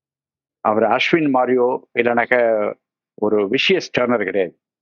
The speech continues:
ரொம்ப ஆர்டினரி, மொத்தமே ரெவல்யூஷன் ரொம்ப கம்மி பால்ல. ஏன்னா நாங்க வந்து நிறைய விளையாடுறோம் அந்த மாதிரி.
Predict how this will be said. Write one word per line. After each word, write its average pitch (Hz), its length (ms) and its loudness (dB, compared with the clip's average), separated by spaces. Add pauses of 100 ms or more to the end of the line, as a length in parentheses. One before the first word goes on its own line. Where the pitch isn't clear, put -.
(240)
ரொம்ப 143 440 0
ஆர்டினரி, 139 260 0
மொத்தமே 123 560 0 (240)
ரெவல்யூஷன் 131 460 0
ரொம்ப 113 260 0
கம்மி 107 320 0
பால்ல. 101 240 -2 (180)
ஏன்னா 135 180 0
நாங்க 127 360 0
வந்து 127 340 0
நிறைய 120 280 0
விளையாடுறோம் 113 360 0
அந்த 98 40 -6
மாதிரி. 101 300 -4